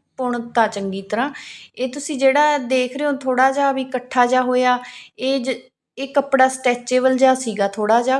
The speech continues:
ਕਾਟਨ ਦਾ ਕੱਪੜਾ ਜੀ। ਇਹ ਖਿੱਚੇ ਤੋਂ ਥੋੜ੍ਹਾ ਜਿਹਾ ਲ-, ਐਵੇਂ ਸਟਿਚ ਜਿਹਾ ਹੋ ਗਿਆ, ਲੱਫ ਜਿਹਾ ਗਿਆ ਮਤਲਬ ਕਿ।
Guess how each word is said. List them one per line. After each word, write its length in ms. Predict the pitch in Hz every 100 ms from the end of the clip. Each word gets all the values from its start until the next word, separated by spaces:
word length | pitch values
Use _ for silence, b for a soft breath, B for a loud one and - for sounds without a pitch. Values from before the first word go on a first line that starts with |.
| 269
ਕਾਟਨ 380 | 226 214 226 233
ਦਾ 100 | 240
ਕੱਪੜਾ 420 | 240 233 226 220
ਜੀ। 220 | 226 254 262
ਇਹ 60 |
ਖਿੱਚੇ 320 | 254 233 -
ਤੋਂ 160 | 247 254
ਥੋੜ੍ਹਾ 340 | 240 233 240
ਜਿਹਾ 160 | 247 254
ਲ-, 180 | 240 226 _ _ -
ਐਵੇਂ 540 | 220 220 220 214 208 208
ਸਟਿਚ 500 | - - 226 233 233
ਜਿਹਾ 180 | 233 254
ਹੋ 140 | 226
ਗਿਆ, 140 | 208 214
ਲੱਫ 340 | 220 214 -
ਜਿਹਾ 160 | 226 240
ਗਿਆ 300 | 220 196 185 190
ਮਤਲਬ 360 | 202 196 196 190
ਕਿ। 220 | 190